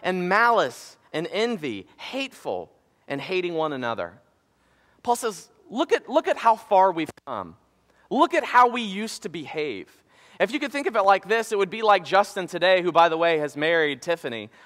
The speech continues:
Uh, they stayed together even despite their, um, you know, circumstances and the obstacles that they had to overcome. And they're married, and they have two beautiful children,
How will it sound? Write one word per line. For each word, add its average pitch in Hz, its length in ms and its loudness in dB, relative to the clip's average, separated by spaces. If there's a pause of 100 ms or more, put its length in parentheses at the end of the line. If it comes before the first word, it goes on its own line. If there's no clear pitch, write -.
Uh, 127 160 6
they 147 140 0
stayed 175 320 -6
together 156 480 0
even 156 300 -6
despite 151 580 -2
their, 127 340 -2
um, 117 460 -2
you 170 100 -10
know, 147 280 -4
circumstances 120 960 -6
and 110 240 -10 (180)
the 143 120 0
obstacles 170 480 2
that 151 120 -8
they 165 80 -2
had 160 220 2
to 147 60 -4
overcome. 151 680 -2
And 120 160 -8
they're 147 100 -4
married, 156 380 0
and 127 100 -8
they 131 60 -6
have 139 140 -2
two 165 180 -10
beautiful 151 320 -10
children, 143 540 -6